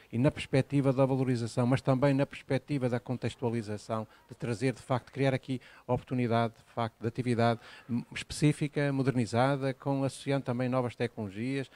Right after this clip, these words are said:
novas fontes de energia que, de facto, podem trazer competitividade. O Fernando, o que elencava é que, tendo de facto um produto, um produto, uma matéria-prima, eh, relevante, com condições, com características únicas, ela acaba por ter também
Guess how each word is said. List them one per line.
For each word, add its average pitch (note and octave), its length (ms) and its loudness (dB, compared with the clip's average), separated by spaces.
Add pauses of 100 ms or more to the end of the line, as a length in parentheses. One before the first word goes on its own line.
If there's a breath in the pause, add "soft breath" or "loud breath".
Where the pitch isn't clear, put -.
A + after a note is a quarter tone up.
(160 loud breath)
novas C3+ 280 2
fontes C3 280 0
de A#2+ 60 0
energia B2 420 2
que, - 60 -10
de - 60 -20
facto, C3 180 -2 (100)
podem B2+ 380 2 (340 loud breath)
trazer B2+ 340 2
competitividade. B2 680 0 (320 loud breath)
O G#2 80 -10
Fernando, C3 360 0
o B2+ 60 -2
que C3+ 120 -6
elencava C3+ 580 2
é C#3 60 0
que, C#3 220 -2 (320 loud breath)
tendo D3 300 4
de A2+ 60 -2
facto C3+ 340 -2
um B2+ 40 -2
produto, B2 500 -6
um A2+ 100 -2
produto, A#2+ 420 -2
uma A#2 140 0
matéria-prima, B2+ 800 2 (260 loud breath)
eh, G#2+ 720 -2
relevante, B2+ 500 0
com C3+ 140 0
condições, B2 720 -2
com A#2+ 140 -2
características B2 720 0
únicas, C#3 440 2 (200 loud breath)
ela B2 180 0
acaba B2+ 260 0
por A#2 60 -12
ter C3 120 -6
também B2 320 0